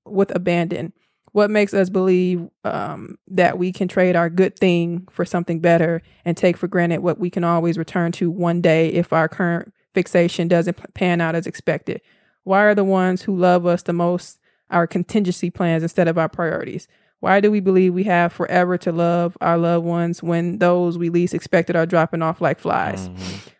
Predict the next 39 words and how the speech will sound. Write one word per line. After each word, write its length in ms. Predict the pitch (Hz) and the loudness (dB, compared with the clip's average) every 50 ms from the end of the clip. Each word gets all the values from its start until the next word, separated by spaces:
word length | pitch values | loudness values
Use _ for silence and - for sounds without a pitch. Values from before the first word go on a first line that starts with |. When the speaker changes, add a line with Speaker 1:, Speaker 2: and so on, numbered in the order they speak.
| _ _ - | _ _ 0
Speaker 1:
Why 380 | 202 214 226 233 240 240 233 | 4 4 6 6 4 4 2
are 180 | 190 190 202 196 | 2 0 0 0
we 120 | 202 208 202 | 0 0 0
so 160 | - 214 196 | 2 2 2
afraid 360 | 190 185 - 196 190 185 185 | 2 2 2 0 0 0 0
to 80 | - 180 | -2 0
give 200 | 180 190 180 180 | 2 2 2 2
our 140 | 180 170 | 2 2
all 320 | 170 175 170 170 170 170 175 | 2 2 0 2 0 0 -2
to 140 | - - 180 | -2 -4 -4
one 200 | 175 175 175 180 | -2 -2 -2 -2
person, 600 | - - 185 175 - - 180 175 170 170 175 - - | -2 -4 -4 -4 -4 -4 -4 -2 -2 -4 -4 -6 -4
only, 500 | 180 180 185 185 180 175 175 180 180 - _ _ _ _ _ _ _ | -2 0 0 2 2 2 2 0 -2 -4 _ _ _ _ _ _ _
uh, 300 | - 160 170 - - - 190 - _ _ _ _ - _ _ - | -10 -8 -8 -8 -10 -12 -14 -18 _ _ _ _ -20 _ _ 0
all 200 | 190 202 214 208 | 2 2 2 2
to 120 | - 247 | 2 0
the 120 | 196 190 175 | 0 2 2
only 220 | 180 196 196 196 | 2 2 0 0
person 360 | 196 - 208 190 190 - 180 | 0 -2 -2 -2 -2 -2 -4
we 100 | 180 180 | -2 -2
felt 240 | 190 - 190 170 156 | -2 0 -2 -2 -2
complete 300 | - 202 - 190 175 - | -4 -8 -6 -4 -4 -4
with? 240 | - 170 175 - - _ _ _ _ _ _ _ _ | -4 -8 -10 -10 -12 _ _ _ _ _ _ _ _
Why 200 | 175 180 185 196 | -2 0 2 2
has 220 | 220 202 196 185 | 4 2 2 2
love 320 | 190 185 190 185 185 190 175 | 4 4 4 4 4 4 2
became 380 | 185 180 - 214 190 180 175 | 0 -4 -2 -2 0 0 0
an 80 | 175 165 | 0 -2
excuse, 480 | 165 - - - 202 202 202 208 285 262 | -4 -8 -8 -6 -2 0 0 2 0 0
an 80 | 165 | -2
alibi, 480 | - 170 175 180 180 190 175 170 170 165 | 0 0 0 0 0 -2 -2 -2 -2 -2
a 20 | |
cliche, 460 | 175 - 185 185 - - 185 180 170 | -2 -4 -4 -6 -2 -2 0 0 0
a 60 | 165 160 | 0 -2
term 360 | - - 196 185 180 175 170 | -4 -4 -2 -2 -2 -2 -4
of 160 | 165 170 170 | -4 -4 -4
bondage, 460 | 175 175 - - - - - - - - | -4 -4 -4 -4 -6 -6 -8 -10 -8 -10
a 80 | 170 | -10
curse? 480 | - - - 185 202 262 - - - | -8 -6 -8 -6 -6 -8 -10 -16 -20